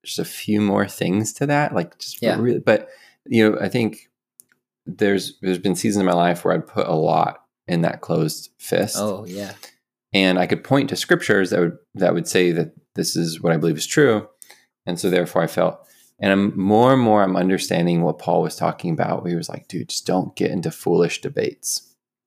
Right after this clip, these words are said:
Speaker 2: Mm-hmm.
Speaker 1: Not, like, be above, you know, like, just don't, like, it's, it is a satanic thing to get caught up in foolish debate.
Speaker 2: Mm.
Speaker 1: And,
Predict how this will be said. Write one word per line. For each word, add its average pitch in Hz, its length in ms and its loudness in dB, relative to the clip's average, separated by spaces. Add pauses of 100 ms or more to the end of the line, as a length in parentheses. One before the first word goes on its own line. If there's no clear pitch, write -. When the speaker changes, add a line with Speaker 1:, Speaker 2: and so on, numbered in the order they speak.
(260)
Speaker 2:
Mm-hmm. 107 240 -6 (540)
Speaker 1:
Not, 110 320 4
like, 98 520 0 (160)
be 98 120 2
above, 90 420 2
you 107 80 0
know, 92 80 0
like, 98 220 0
just 85 280 -4
don't, 95 340 4
like, 85 180 -2
it's, - 360 -4 (180)
it 92 160 2
is 87 180 2
a 87 100 0
satanic - 840 -2 (260)
thing 156 640 -2 (640)
to 95 160 0
get 92 160 -2
caught 85 260 0
up 85 300 -2
in 82 160 -4
foolish 80 480 -4
debate. 80 400 -6 (380)
Speaker 2:
Mm. 110 200 -6
Speaker 1:
And, 113 240 0